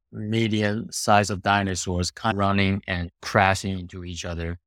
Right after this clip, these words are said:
And of course, look at reference, I refer back to King Kong, two thousand five King Kong, when those Brontosaurus stamping on each other. So I had those cycles, I make them run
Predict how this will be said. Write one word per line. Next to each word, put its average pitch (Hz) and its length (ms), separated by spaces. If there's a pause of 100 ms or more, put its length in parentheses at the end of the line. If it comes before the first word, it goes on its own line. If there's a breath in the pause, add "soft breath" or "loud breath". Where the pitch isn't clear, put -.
And 85 480
of - 160
course, 101 260
look 120 220
at 110 120
reference, 101 560
I 98 60
refer 98 400
back 95 320
to 95 200 (120)
King 104 260
Kong, 87 460 (180)
two 107 120
thousand 98 220
five 98 240
King 98 200
Kong, 90 340
when 90 220
those 92 240 (140)
Brontosaurus 90 640
stamping 87 540
on 80 220 (100)
each 92 220
other. 85 320 (180)
So - 220
I 95 140
had 110 440
those 120 380 (420)
cycles, 104 760 (400)
I 101 80
make 104 320
them 117 200
run 98 360